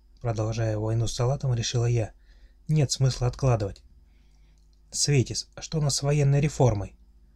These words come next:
"По образу и подобию Айтлона проводить бессмысленно", ответил мой умудренный опытом секретарь. "Завтра я подготовлю отчет о наиболее удачных с точки зрения истории вариантах".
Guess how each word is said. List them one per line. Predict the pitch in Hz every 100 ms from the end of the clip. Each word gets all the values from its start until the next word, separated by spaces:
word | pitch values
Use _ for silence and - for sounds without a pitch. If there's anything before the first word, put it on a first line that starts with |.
| _ - - - -
"По | -
образу | 131 123 113 110
и | 117
подобию | 127 120 120 117 123
Айтлона | - 120 143 180 143
проводить | - 107 113 139
бессмысленно", | 131 - 147 127 - 98 - - - - -
ответил | - 107 127 113 110
мой | 113
умудренный | 113 113 117 110 113
опытом | - 139 127 131
секретарь. | 127 123 127 - 110 - _ - - - _
"Завтра | - 113 170 - 113
я |
подготовлю | - 107 113 143 127 120
отчет | - 165
о | 123
наиболее | 120 117 127
удачных | 127 123 113 -
с | 104
точки | 117 -
зрения | 110 120 120
истории | 110 - 139 131
вариантах". | 127 131 113 98 -